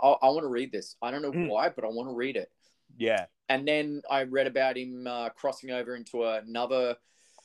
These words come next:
Speaker 1: uh, uh, Image or somewhere like that, appearing in there.
Speaker 2: Yeah, they kind of did this weird thing with the New fifty-two where they, um, I didn't read it.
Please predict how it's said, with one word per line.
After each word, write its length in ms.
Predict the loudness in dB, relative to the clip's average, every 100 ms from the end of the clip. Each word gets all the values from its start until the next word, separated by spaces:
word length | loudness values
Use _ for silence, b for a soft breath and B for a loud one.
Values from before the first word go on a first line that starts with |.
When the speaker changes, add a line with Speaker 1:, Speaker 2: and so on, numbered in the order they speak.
| b b
Speaker 1:
uh, 420 | -2 0 0 -2 -6 -14 -20 _ -4
uh, 400 | -2 -2 -4 -6
Image 440 | -8 -6 -6 -6 -6
or 80 | -6
somewhere 320 | -4 -2 0
like 180 | 0 2
that, 280 | 0 0 -6
appearing 480 | -14 -6 -4 -4 -6
in 100 | -6
there. 240 | -2 2
Speaker 2:
Yeah, 540 | 4 4 4 2 2 2
they 260 | 2 0
kind 460 | -2 -8 -6 -4 -2
of 260 | -4 -4 -2
did 240 | -2 0
this 260 | -2 -2 -6
weird 400 | -4 -2 -2 -4 -4
thing 220 | -4 -2
with 160 | -6 -4
the 80 | -6
New 300 | -4 -6 -6
fifty-two 960 | -4 -4 -6 -12 -12 -2 2 4 2 0
where 300 | 2 4 4
they, 460 | 4 2 2 0 -4 -2
um, 300 | 0 0 -2 2
I 180 | 2 2
didn't 360 | -2 -8 -8 -16 -6
read 320 | -4 -4 -2
it. 160 | -4